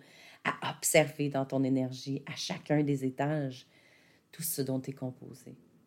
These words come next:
Je t'invite à me suivre dans le prochain épisode où je vais vous amener en méditation. On va faire un voyage énergétique, sonore, médical, euh, musical plutôt, oups, lapsus,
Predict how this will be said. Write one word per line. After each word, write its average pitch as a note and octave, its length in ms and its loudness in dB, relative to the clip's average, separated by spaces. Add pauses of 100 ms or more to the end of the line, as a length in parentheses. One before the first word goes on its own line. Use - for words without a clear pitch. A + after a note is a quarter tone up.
(640)
Je - 80 -18
t'invite D#3 320 6
à D3 60 10
me D3 60 8
suivre D3 260 2
dans C3 180 6
le B2+ 60 0
prochain D#3+ 400 4
épisode D3+ 560 4
où D#3+ 80 0
je C#3 100 -4
vais D3+ 120 4
vous C#3+ 180 0
amener D#3 340 6
en C#3 80 2
méditation. C3+ 680 -2 (280)
On C#4+ 120 8
va B3 100 8
faire B3 240 4
un E3 80 8
voyage C3+ 480 6
énergétique, C3 640 -2 (300)
sonore, C#3+ 580 4
médical, C#3 840 2 (720)
euh, C3+ 360 -2 (320)
musical D3+ 640 6
plutôt, C#3+ 460 -8 (140)
oups, - 500 -6
lapsus, - 680 -6